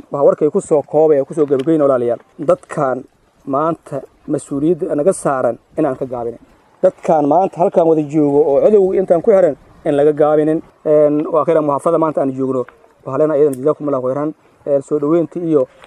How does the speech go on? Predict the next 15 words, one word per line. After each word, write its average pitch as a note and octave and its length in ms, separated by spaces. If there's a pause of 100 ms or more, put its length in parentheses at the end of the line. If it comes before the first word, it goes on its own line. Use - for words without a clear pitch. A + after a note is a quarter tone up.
(120)
hawsha D#3+ 300
agaasinkeeda D#3+ 580
iyo D3 200
juhdiga E3 360
ay D3 80
bixiyeen, C#3 360 (340)
Ilaahay D3+ 260
ha C#3+ 100
barakeeyo. C#3+ 540 (460)
Een, C#3+ 260
waxaan C#3 240
leenahay D3 320
markaan D3 320
naftirkii F3+ 400
maanta D#3 420